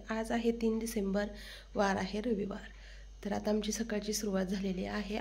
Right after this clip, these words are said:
आहो गेले गावाकडं. हे बघा, दोन पिल्ले इथं झोपलेत. आता वाजलेले आहेत आठ. मस्त असे दोघं जण झोपलेत. आज समर्थचा अबॅकस class पण उशिरा आहे,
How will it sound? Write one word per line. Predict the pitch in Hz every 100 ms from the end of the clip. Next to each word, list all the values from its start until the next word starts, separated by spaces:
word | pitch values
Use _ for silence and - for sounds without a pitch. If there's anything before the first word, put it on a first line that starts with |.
| -
आहो | 208 214
गेले | 202 220 202
गावाकडं. | 208 196 185 233 262 - - - - - - - -
हे | -
बघा, | - - - - - - - - -
दोन | 196 190
पिल्ले | 185 - 190
इथं | 190 190
झोपलेत. | 190 220 214 202 214 - - - - -
आता | 196 190 226
वाजलेले | 214 214 196 190
आहेत | 202 190 190 - -
आठ. | 196 196 - - - - - - - - - - - - - - - - - - - - - - - - - - - - - - - - - - - - - - -
मस्त | - 190 - 202
असे | 208 214
दोघं | 202 190
जण | 190 196
झोपलेत. | 208 214 - 208 - -
आज | 190 -
समर्थचा | 202 196 190 -
अबॅकस | 214 196 202 202 196
class | - 196 -
पण | 208
उशिरा | 202 208 202 185
आहे, | 190 185 180